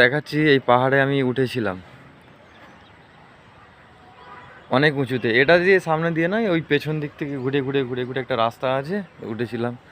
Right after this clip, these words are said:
ওখান থেকে। এই যে এলাকাটা দেখতে পাচ্ছেন, এটা হচ্ছে কর্ণাটকের,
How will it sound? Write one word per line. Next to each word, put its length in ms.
ওখান 260
থেকে। 220
এই 120
যে 80
এলাকাটা 320
দেখতে 260
পাচ্ছেন, 280
এটা 160
হচ্ছে 180
কর্ণাটকের, 600